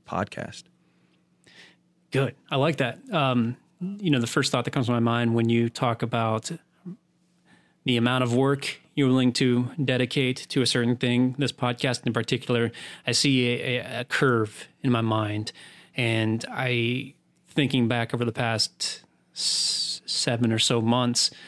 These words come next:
Speaker 2: I can see that curve was a very gentle incline, and I, I feel like it's increasing exponentially now, which is, which is great. And it's, it's a very valid point to make.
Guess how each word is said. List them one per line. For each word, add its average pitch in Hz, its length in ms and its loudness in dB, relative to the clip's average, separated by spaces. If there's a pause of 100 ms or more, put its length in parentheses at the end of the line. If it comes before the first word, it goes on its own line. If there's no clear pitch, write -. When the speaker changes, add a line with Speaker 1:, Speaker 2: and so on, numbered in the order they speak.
(280)
Speaker 2:
I 127 140 -2
can 120 120 0
see 135 220 2
that 117 240 0
curve 120 600 0 (220)
was 117 280 0 (120)
a 170 100 -2
very 120 320 2
gentle 123 420 0
incline, 117 480 0
and 110 100 0
I, 117 320 -2
I - 40 -2
feel 127 260 2
like 117 220 0
it's - 240 -4
increasing 120 800 -2 (880)
exponentially 170 580 2
now, 110 180 -2
which 151 220 0
is, 135 220 0
which 143 180 2
is 113 80 0
great. 139 320 2
And 127 420 0 (380)
it's, - 160 0
it's 143 200 2
a 139 40 4
very 156 640 2 (320)
valid 127 400 2
point 127 280 2
to - 80 -2
make. 127 340 2